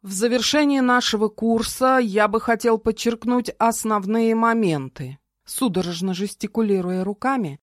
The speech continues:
неспешно пошаркивал лакированными туфлями щуплый историк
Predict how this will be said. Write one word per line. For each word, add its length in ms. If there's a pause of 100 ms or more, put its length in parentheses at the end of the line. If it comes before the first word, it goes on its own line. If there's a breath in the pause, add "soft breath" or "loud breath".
(120)
неспешно 600
пошаркивал 680
лакированными 800
туфлями 520
щуплый 580
историк 680